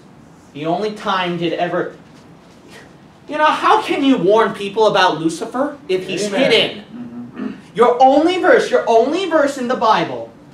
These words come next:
Speaker 1: that says Lucifer. But you have to replace that with Jesus? What is Jesus' title? Day star, morning star.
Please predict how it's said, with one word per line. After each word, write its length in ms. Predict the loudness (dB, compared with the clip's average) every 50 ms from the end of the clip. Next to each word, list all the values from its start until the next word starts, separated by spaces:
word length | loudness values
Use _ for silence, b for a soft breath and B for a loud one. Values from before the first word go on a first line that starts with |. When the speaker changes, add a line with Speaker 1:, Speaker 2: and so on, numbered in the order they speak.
| -20 -20 -20 -20 -20 -20 -20 -20 -20 -12 -6
Speaker 1:
that 180 | -4 -4 -4
says 260 | -4 -4 -4 -4 -4 -6
Lucifer. 580 | -8 -10 -10 -10 -12 -14 -18 -16 -16 -18 -18 -18 -20 -20 -20 -20 -20 -20 -20 -20 -20 -20 -20 -20 -18 -20 -20 -20 -20 -20 -16 -6 -2
But 120 | -2 -2
you 220 | 0 0 2 2 2
have 360 | 2 4 2 2 0 0 0
to 80 | 0 0
replace 680 | 0 0 -2 -4 -6 -4 0 2 4 4 2 2 0
that 280 | -2 0 0 0 0 -2
with 240 | -2 -4 -4 -6 -14 -20 -20 -20 -20 -16
Jesus? 960 | -12 -10 -8 -6 -4 -2 -4 -2 -2 -4 -4 -4 -4 -6 -10 -14 -16 -18 -20 -20 -20 -20 -20 -20 -20 -20 -20 -20 -20 -20 -20 -20 -20 -20 -20 -20 -20 -20 -20 -20 -20 -20 -20 -20 -20 -20 -20 _ -20 -20 -20 _ -20 -20 -20 -20 -20 -20 -20 -20 -20 -20 B B B B B B
What 180 | 0 2 4 4
is 200 | 2 0 -2 -4
Jesus' 400 | -6 -6 -6 -6 -6 -8 -8 -10
title? 500 | -6 -2 0 2 2 2 0 -2 -8 -12 -16 -20 -20 -20 B B B B B B _ -20 -12 -4
Day 220 | 0 0 0 0
star, 580 | -2 -4 -2 0 0 2 2 2 0 -2 -4 -10 -18 -20 -18 -10
morning 380 | -4 -2 0 0 0 0 -2 -6
star. 540 | -8 -8 -4 -2 0 2 0 0 -2 -4